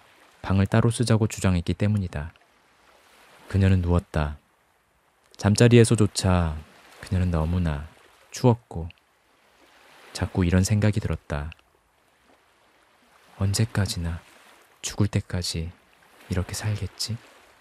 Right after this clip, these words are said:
그러고서 남편을 생각했다.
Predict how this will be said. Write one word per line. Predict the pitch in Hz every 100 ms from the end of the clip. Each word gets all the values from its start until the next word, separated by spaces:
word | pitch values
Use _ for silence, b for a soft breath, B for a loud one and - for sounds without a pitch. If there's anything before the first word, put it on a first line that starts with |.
| _ _ _ _ _ _ _ _ _ _ _ _ _ _
그러고서 | 123 120 120 113 123
남편을 | 107 90 101 104
생각했다. | 110 110 113 107 - 82 76